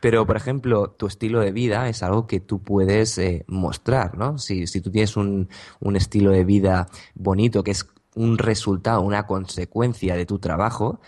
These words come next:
pues eso lo puedes mostrar, porque al final piensa que todo esto también es muy aspiracional, ¿no? Y la gente quiere trabajar, eh, con, con otras personas que de alguna forma están demostrando que ya han logrado lo que ellos quieren conseguir.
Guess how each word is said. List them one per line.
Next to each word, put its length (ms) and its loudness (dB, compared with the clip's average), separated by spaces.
pues 200 -8
eso 200 -4
lo 120 2
puedes 280 -2
mostrar, 480 -2
porque 180 -4
al 60 -4
final 400 -2
piensa 260 0
que 140 0
todo 160 4
esto 160 -4
también 260 0
es 140 -4
muy 340 -2
aspiracional, 920 0
¿no? 100 0
Y 80 4
la 140 2
gente 280 -2
quiere 180 0
trabajar, 540 -2
eh, 640 0
con, 320 -2
con 240 -6
otras 220 -4
personas 640 0
que 300 -2
de 100 -2
alguna 260 0
forma 520 -2
están 280 -8
demostrando 720 0
que 180 0
ya 200 0
han 160 0
logrado 640 0
lo 260 0
que 120 -8
ellos 280 -2
quieren 260 -2
conseguir. 680 -2